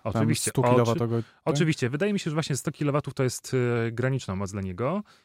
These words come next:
Speaker 1: Nie pamiętam dokładnie w tej chwili, aczkolwiek nawet na ładowanie z tej słabszej ładowarki typu pięćdziesiąt kilowatogodzin, e, nie zajmuje tak dużo czasu, ponieważ ładując praktycznie od zera baterię, zajęło mi to półtorej godziny.
Speaker 2: Mhm.
Speaker 1: Więc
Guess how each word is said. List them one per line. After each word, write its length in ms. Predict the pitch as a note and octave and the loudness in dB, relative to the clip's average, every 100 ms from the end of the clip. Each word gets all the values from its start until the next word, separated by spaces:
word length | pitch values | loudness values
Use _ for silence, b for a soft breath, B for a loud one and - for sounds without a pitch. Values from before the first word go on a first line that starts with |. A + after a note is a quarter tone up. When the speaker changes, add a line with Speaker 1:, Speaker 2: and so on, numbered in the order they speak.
| b | b
Speaker 1:
Nie 180 | B2+ C#3+ | -2 0
pamiętam 380 | - C#3 C3 A#2+ | 2 0 0 0
dokładnie 380 | A#2 - G#2+ A2 | 0 0 0 0
w 40 | |
tej 120 | A#2+ | -4
chwili, 480 | - - A#2 E3 G#3 | -4 -8 -6 -2 0
aczkolwiek 480 | D3 - F3 E3 - | -2 0 0 0 0
nawet 220 | F3+ F#3 | 0 2
na 60 | F3 | 2
ładowanie 280 | D#3+ E3 | 2 0
z 40 | D#3+ | -2
tej 100 | D3 | -4
słabszej 280 | G3+ - C3+ | -4 -2 -2
ładowarki 360 | A2 A2 - | -2 -2 -4
typu 180 | - G#2+ | -8 -8
pięćdziesiąt 360 | A#2+ A#2+ A#2 G#2 | -6 -6 -6 -6
kilowatogodzin, 640 | G#2+ G2 G2+ G#2+ B2+ E3 B B B A2 | -6 -4 -4 -4 -2 -4 B B B -6
e, 180 | C3 B2+ | -2 0
nie 120 | C#3+ | 0
zajmuje 220 | D#3 E3+ | 0 0
tak 100 | E3+ | 0
dużo 140 | E3 D#3 | 0 -2
czasu, 320 | - G2 - | -2 -2 -4
ponieważ 440 | - A2+ A#2 A#2 - | -12 -10 -6 -6 -2
ładując 300 | B2+ C3+ - | 0 0 -2
praktycznie 360 | C3+ D3+ - | -4 -4 -6
od 80 | A#2+ | -4
zera 200 | B2+ C3 | 0 0
baterię, 320 | B2 C3 C3 | 0 -2 -2
zajęło 180 | A#2 A#2 | 0 -2
mi 60 | A2+ | -4
to 80 | G#2+ | -8
półtorej 300 | A2 G#2+ G2+ | -8 -6 -6
godziny. 320 | F#2 A2+ - - B B B B B - | -8 -10 -20 -20 B B B B B -8
Speaker 2:
Mhm. 200 | G#2+ A#2 | 0 2
Speaker 1:
Więc 580 | A#2+ A#2+ A#2+ - - | 2 0 -4 -6 -4